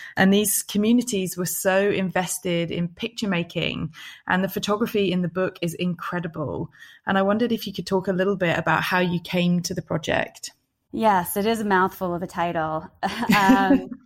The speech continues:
Speaker 2: I, I came to the project, well, I had known about these photographs for a long time. And I mean, since long before I made my birth,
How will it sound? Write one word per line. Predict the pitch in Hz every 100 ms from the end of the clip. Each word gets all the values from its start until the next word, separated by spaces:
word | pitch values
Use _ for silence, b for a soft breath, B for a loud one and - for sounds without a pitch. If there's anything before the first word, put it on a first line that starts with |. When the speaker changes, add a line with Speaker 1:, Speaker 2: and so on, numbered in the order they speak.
| B B B _ _
Speaker 2:
I, | 208 220 - -
I | - 233
came | 240 254 285 320
to | 302
the | 277
project, | 285 208 185 180 180 170 -
well, | 226
I | 226
had | 226
known | 214 214 220 254
about | 254 190 180 175 175
these | 180 170 - - - _ _
photographs | 185 175 170 160 156 156 - -
for | - 175
a | 170
long | 170 165 165 165
time. | - 180 165 156 160 247 294 b b
And | 185 180 175 170 170 - -
I | 175
mean, | 180
since | 175 190 -
long | 196 196 190
before | 170 170
I | 165
made | 165 165 165
my | 160
birth, | 160 160 165 247